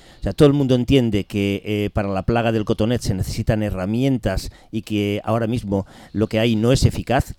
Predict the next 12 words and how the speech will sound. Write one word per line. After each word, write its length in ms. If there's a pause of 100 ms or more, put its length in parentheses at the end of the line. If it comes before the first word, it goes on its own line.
que 160
el 100
metilclorpirifos 800
no 240
está 300
prohibido, 480
simplemente 500
no 140
tiene 480
o 120
ha 100
perdido, 520